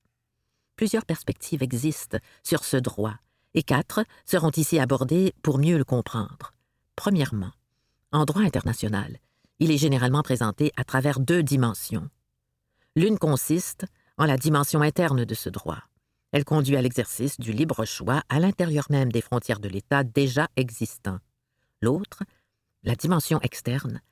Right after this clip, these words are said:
inclut le droit pour un peuple de faire sécession pour se constituer en nouvel État ou pour fusionner avec un autre État. Bien que cette dichotomie soit contestée, elle révèle que la portée de ce droit varie sur un spectre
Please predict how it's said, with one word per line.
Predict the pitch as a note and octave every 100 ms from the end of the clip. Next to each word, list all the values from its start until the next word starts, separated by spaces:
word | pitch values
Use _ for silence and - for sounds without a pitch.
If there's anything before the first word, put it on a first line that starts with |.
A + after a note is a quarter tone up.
| _ _
inclut | D3 D#3+ E3+ F#3
le | C#3
droit | B2+ B2+ C#3
pour | D3+ C3
un | A#2+
peuple | - G#2 - - - _ _ -
de | D3+
faire | - B2+
sécession | - G#3 - D#3+ - C3 B2+ F3 - _ _ -
pour | F3
se | E3+
constituer | F3+ F3 - F3 E3 E3+
en | - B2+
nouvel | C3 F3+ F3+ E3
État | - A#2 G2+ E3 _ _ _ _ -
ou | A#3 C4
pour | - D#3
fusionner | - F3+ C#3 C3+ B2+ -
avec | B2+ B2+
un | C#3+
autre | E3+ E3+ -
État. | - - - - _ _ _ _ _ _ _ _ _ _ _ _
Bien | D#3 G#3
que | F3
cette | - C3
dichotomie | B2+ C#3 D3+ - A#2 C#3
soit | -
contestée, | A2+ G#2+ F2+ E2+ - - A3+ _ -
elle | - D#3+
révèle | F3 F#3 A3+
que | -
la | A2+
portée | - C3+ - G3+
de | D#3 C3+
ce | A#2+ -
droit | F#2 - F3+
varie | C#3+ D3 D3+ G#3+ -
sur | - -
un | D#3
spectre | F3 - - A3 - -